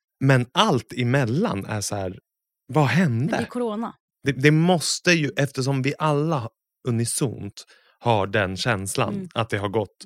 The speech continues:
Speaker 1: som ett så här bara.
Speaker 2: Eller så är vi lurade. Det har, det har snurrat snabbare
Speaker 1: <laughs>
Speaker 2: i jorden.
Speaker 1: Tror du,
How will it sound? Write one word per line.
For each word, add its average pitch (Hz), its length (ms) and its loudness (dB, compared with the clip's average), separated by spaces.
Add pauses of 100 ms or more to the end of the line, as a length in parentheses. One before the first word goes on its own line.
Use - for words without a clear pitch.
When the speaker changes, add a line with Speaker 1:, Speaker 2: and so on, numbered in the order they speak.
(160)
Speaker 1:
som 117 240 0
ett 104 140 0 (540)
så - 160 -2
här 117 300 -4
bara. 104 360 -10 (180)
Speaker 2:
Eller 240 140 -4
så 247 100 -4
är 277 60 -4
vi 269 80 -4
lurade. 226 400 -4 (140)
Det 214 60 -6
har, 220 120 -6 (140)
det 208 60 -6
har 208 60 -6
snurrat 220 420 -8
snabbare 214 340 -8 (300)
Speaker 1:
<laughs> - 380 -4
Speaker 2:
i 240 60 -6
jorden. 208 320 -6 (280)
Speaker 1:
Tror 156 180 0
du, 139 240 -4